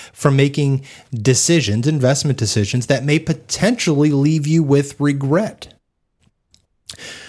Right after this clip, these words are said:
We're going to outline these six rules that we are convinced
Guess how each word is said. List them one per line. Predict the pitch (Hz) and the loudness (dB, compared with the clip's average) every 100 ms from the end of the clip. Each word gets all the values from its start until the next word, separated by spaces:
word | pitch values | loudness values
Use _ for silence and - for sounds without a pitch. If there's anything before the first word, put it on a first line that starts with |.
| - - - | -20 -16 -6
We're | 120 139 165 | 0 4 4
going | 175 180 165 135 | 2 2 0 0
to | 143 123 - - | 0 0 -2 -2
outline | 131 135 127 110 101 101 | 0 0 0 0 0 -2
these | 104 - | -4 -2
six | - 175 180 - | -2 -2 -2 -4
rules | 123 101 85 - - - _ - - _ | -2 -2 -4 -10 -12 -14 _ -20 -20 _
that | 127 110 - | -2 -2 -2
we | 113 120 147 160 | -4 2 2 4
are | 135 | 0
convinced | - 127 107 98 175 120 95 - - | -2 -2 -2 0 0 0 -4 -8 -10